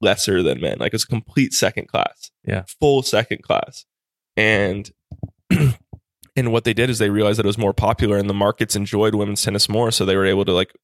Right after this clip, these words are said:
Speaker 1: make more money and got paid really, really well for it. And it was this whole, in-, like, crazy women's lib movement. And it was sick. And it was cool,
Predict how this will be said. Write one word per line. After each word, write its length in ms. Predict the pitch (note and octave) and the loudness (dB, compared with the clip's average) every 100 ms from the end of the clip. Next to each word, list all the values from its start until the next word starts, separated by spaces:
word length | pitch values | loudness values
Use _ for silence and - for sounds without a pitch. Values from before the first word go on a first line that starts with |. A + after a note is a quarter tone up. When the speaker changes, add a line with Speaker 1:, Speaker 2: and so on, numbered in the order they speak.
| _ | _
Speaker 1:
make 340 | G#2 G2 G#2 - | -2 -2 -2 0
more 180 | G#2+ | -2
money 300 | F#2+ A#2+ G#2+ | 0 0 0
and 100 | F2+ | 0
got 160 | - - | -2 -2
paid 240 | - A2+ G2 | 0 0 0
really, 340 | G2+ A2 G#2 A#2 - | 0 0 0 -4 -6
really 240 | G#2+ G#2+ G#2 | -2 0 2
well 220 | F#2 C3 | 2 0
for 240 | - G1+ | -2 -4
it. 140 | - - _ _ _ - | -4 -8 _ _ _ -4
And 80 | A2 | 0
it 20 | |
was 120 | A2 | 0
this 120 | G#2+ | -2
whole, 540 | - - C3 A#2 A2 G#2+ | -4 0 2 2 2 0
in-, 220 | A2 G#2 _ _ | -4 -6 _ _
like, 200 | G2 F#2+ | -2 -2
crazy 580 | - - A#2+ A2 A2+ A2 | -4 -2 0 2 2 0
women's 360 | G#2 A2 G#2+ G#2+ | 0 0 -2 0
lib 180 | G#2+ G#2 | 2 2
movement. 480 | G2 - - A#1+ - _ | 0 -2 -4 -8 -10 _
And 100 | G#2 | -10
it 40 | E2 | -8
was 120 | - | -4
sick. 240 | - C#3+ - _ _ _ - - - - | 0 0 -2 _ _ _ -12 -8 -8 -4
And 80 | G#2 | -2
it 40 | |
was 200 | F2+ F#2 | 0 -2
cool, 380 | - C3 G2+ - | -2 0 -2 -4